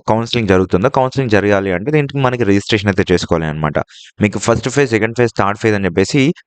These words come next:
మాపప్ ఫేజ్, అదే థర్డ్ ఫేజ్ అని చెప్పేసి త్రీ ఫేజెస్ అయితే కండక్ట్ చేస్తారు. So ఒక్కొక్క విడతల వారీగా, ఆ, కొంత కొంతమందికి అయితే సీట్స్ అయితే ఇస్తారనమాట. ఓకేనా? So ఆ రకంగా మనకి సీట్స్ అయితే ఇవ్వడం జరుగుతుంది ఫేజ్ ఫేజ్‌కి. So తర్వాత ఎవరికైతే నచ్చిద్దో వాళ్ళు రిపోర్టింగ్ చేయొచ్చు,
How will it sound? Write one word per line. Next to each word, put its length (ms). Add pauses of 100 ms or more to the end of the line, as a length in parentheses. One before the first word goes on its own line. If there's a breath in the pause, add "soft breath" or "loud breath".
మాపప్ 300
ఫేజ్, 240
అదే 180
థర్డ్ 280
ఫేజ్ 160
అని 80
చెప్పేసి 340
త్రీ 160
ఫేజెస్ 320
అయితే 140
కండక్ట్ 360
చేస్తారు. 340 (340 soft breath)
So 40
ఒక్కొక్క 360
విడతల 320
వారీగా, 340 (240)
ఆ, 240
కొంత 180
కొంతమందికి 480
అయితే 180
సీట్స్ 200
అయితే 120
ఇస్తారనమాట. 480 (340)
ఓకేనా? 260 (580 loud breath)
So 80
ఆ 120
రకంగా 300
మనకి 420
సీట్స్ 260
అయితే 120
ఇవ్వడం 240
జరుగుతుంది 340
ఫేజ్ 280
ఫేజ్‌కి. 380 (480 loud breath)
So 120
తర్వాత 260
ఎవరికైతే 360
నచ్చిద్దో 560
వాళ్ళు 360
రిపోర్టింగ్ 520
చేయొచ్చు, 420